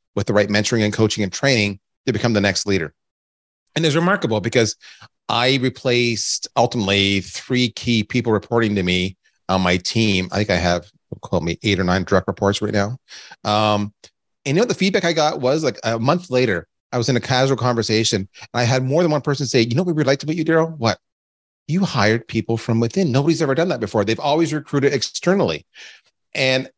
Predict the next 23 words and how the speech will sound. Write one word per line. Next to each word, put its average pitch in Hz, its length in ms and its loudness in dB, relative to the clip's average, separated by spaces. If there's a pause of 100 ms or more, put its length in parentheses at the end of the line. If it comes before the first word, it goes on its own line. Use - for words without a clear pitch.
(200)
that 139 260 0
sends - 600 0
the 123 100 0
wrong 107 300 2
message 98 320 -2
when 101 100 -2
companies 92 440 0
do 101 140 0
that. 87 160 0
You've 113 120 2
got 110 200 2
great 110 280 0
people. 123 260 -2
They 110 120 0
need 113 180 0
to 120 80 0
see - 180 0
there's 107 200 0
a 110 60 2
roadmap 95 520 0
there 92 160 0
to 90 100 -4
stay 82 640 0